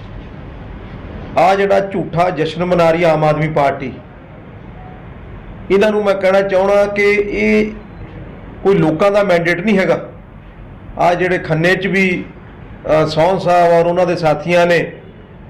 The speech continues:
ਕੋਈ ਚੰਦ ਕੁ ਮੁੱਠੀ ਭਰ ਲੋਕਾਂ ਨੇ ਇਕੱਠੇ ਹੋ ਕੇ, ਅ, ਜਿਹੜੀ ਇਹ ਲੁਧਿਆਣੇ 'ਚ ਜਿੱਤ ਹੋਈ ਹੈ ਇਹਨਾਂ ਦੀ, ਉਹਦਾ ਜਸ਼ਨ ਮਨਾਏ ਨੇ। ਇਹ ਧੰਨਵਾਦ ਕਰਨਾ ਤਾਂ ਕਰਨ ਪੰਜਾਬ ਪੁਲਿਸ ਦਾ, ਮਾਰਕਫੈੱਡ ਵਾਲਿਆਂ ਦਾ ਕਰਨਾ। ਖੰਨੇ ਤੋਂ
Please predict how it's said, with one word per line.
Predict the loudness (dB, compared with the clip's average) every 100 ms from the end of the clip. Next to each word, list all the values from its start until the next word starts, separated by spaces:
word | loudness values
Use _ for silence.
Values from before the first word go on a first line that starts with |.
| -20 -20 -20 -20 -20 -6
ਕੋਈ | -4
ਚੰਦ | 0 0 2 0
ਕੁ | 0
ਮੁੱਠੀ | -2 0 0
ਭਰ | 2 2
ਲੋਕਾਂ | 2 2
ਨੇ | 2
ਇਕੱਠੇ | 2 0 2
ਹੋ | 2 2
ਕੇ, | 2 0 0 -8 -18 -20 -20 -20 -20 -12 -2 2 2
ਅ, |
ਜਿਹੜੀ | 2 2 2
ਇਹ | 4 4 2 0
ਲੁਧਿਆਣੇ | 0 2 2 0 -2
'ਚ | 0 2 4 2 0
ਜਿੱਤ | -2 0
ਹੋਈ | 0 4
ਹੈ | 4
ਇਹਨਾਂ | 4 4
ਦੀ, | 4
ਉਹਦਾ | 4 4
ਜਸ਼ਨ | 2 -2 0
ਮਨਾਏ | 2 2 0
ਨੇ। | 2 0 -2 -10 -18 -18 -20 -10 -2
ਇਹ | 0 0
ਧੰਨਵਾਦ | 2 4 2 0 0
ਕਰਨਾ | 0 2 2
ਤਾਂ | 0
ਕਰਨ | 0 2 2
ਪੰਜਾਬ | -2 0 2 2 2
ਪੁਲਿਸ | -2 -2 -2
ਦਾ, | -4 -6 -16 -20 -18 -18 -20 -20 -18 -18 -10 0
ਮਾਰਕਫੈੱਡ | 2 2 0 0 2
ਵਾਲਿਆਂ | 2 2
ਦਾ | 2
ਕਰਨਾ। | 2 2 0
ਖੰਨੇ | 0 0 2 2
ਤੋਂ | 2 2 0 -4 -14